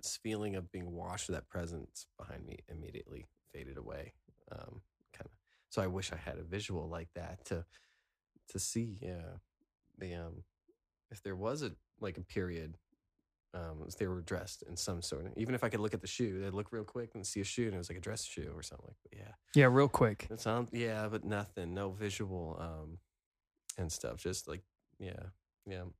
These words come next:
Speaker 1: So that's, like, a different, I had, like, a lot of audio stuff I heard, kinda, like, the footsteps and, like, the presence, but you saw something and stuff more so. And I wish I, I had a visual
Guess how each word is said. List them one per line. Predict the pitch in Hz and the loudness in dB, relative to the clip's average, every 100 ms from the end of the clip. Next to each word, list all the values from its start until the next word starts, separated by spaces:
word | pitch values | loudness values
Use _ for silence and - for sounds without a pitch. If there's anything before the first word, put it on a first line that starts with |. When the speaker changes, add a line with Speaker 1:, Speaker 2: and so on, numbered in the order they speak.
| _ _ _ _ _ _ _ _ - | _ _ _ _ _ _ _ _ -16
Speaker 1:
So | - 92 | -8 -4
that's, | 101 113 - | -2 0 4
like, | 101 92 | 4 4
a | 92 | 2
different, | 113 117 - 80 | 2 0 0 -2
I | 107 | 0
had, | 120 120 | 2 2
like, | 110 | 2
a | 110 | 2
lot | 104 107 | 2 0
of | - | 0
audio | 110 117 123 127 131 | 0 0 0 0 0
stuff | 135 - 139 139 | 0 4 4 4
I | 143 | 0
heard, | 147 143 147 | 2 0 2
kinda, | 147 147 151 147 - | 2 2 0 -2 -2
like, | 123 - | -2 -2
the | 101 | -8
footsteps | - - - - 120 123 - | -4 -4 -2 2 4 4 2
and, | 104 | 4
like, | 98 110 | 2 0
the | 90 | -4
presence, | - 117 113 113 | 2 4 4 0
but | - 107 - | 0 -2 0
you | 113 120 | -2 0
saw | - 110 107 110 | 2 4 4 2
something | - 98 92 87 87 | 2 2 0 -4 -4
and | 85 92 | -4 -6
stuff | - - - 92 | -10 -12 -12 -10
more | 78 95 | -8 -8
so. | - 85 82 | -8 -6 -4
And | 82 | -4
I | 87 | -2
wish | 101 107 | -2 -2
I, | 82 95 - _ _ _ _ | -2 -6 -10 _ _ _ _
I | 113 | -4
had | 101 | -2
a | 80 | -2
visual | 85 98 95 80 - | 0 0 -2 -4 -6